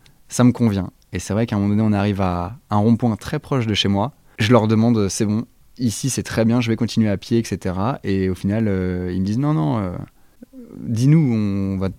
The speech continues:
déposer au plus près, et cetera. » Et c'est vrai que je panique un peu, mais je leur dis, « Non, non, c'est très bien ici. » Et au final, il y a mon passager de droite qui ouvre sa portière, et du coup, je peux descendre, euh,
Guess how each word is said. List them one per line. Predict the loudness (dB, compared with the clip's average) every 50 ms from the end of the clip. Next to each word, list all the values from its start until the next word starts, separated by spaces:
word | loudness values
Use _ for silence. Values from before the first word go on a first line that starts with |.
| -4
déposer | -4 -4 -2 0 0 2 2
au | 2
plus | 2 0 -4 -4
près, | -2 -2 -2 -2
et | -2
cetera. » | -4 -4 -4 -2 -2 -2 -4 -4 -4
Et | -4 -4
c'est | -2 -2 -4
vrai | -4
que | -4 -6 -12
je | -8
panique | -4 -2 -2 0 0
un | 0 -2 0
peu, | 2 2 2 0 0 -6 -14 -20 _ -8 -4
mais | -2
je |
leur | 0 2
dis, « | 2 2
Non, | 2 2
non, | 2 2 0
c'est | -2 -4 -6
très | -4 -4 -4
bien | -2 0
ici. » | -2 0 0 -2 -2 -2 -2 _ 4
Et | 4
au | 4
final, | 6 4 2 2 2 2 0 -2 -6 -12 -20 -8 -4
il | -2
y | 0 2
a | 2 2
mon | 2 2
passager | 0 0 -2 -2 -2 -2 0 -2
de | -2
droite | 0 0 0 -2 -2 -6
qui | -8 -6 -4 -2 -2 -2 -2 -2 -4 -4 -4 -4 -4
ouvre | -4 -4 -4
sa | -4 -6 -4
portière, | -4 -6 -8 -4 -2 -2 -2 -2 -4 -6 -10 -10 -6
et | -4 -4
du | -4 -2 -4
coup, | -4 -6
je | -4
peux | -2 -2 -2
descendre, | -2 -2 -2 -2 -2 -2 -2 -2
euh, | -4 -4 -6 -8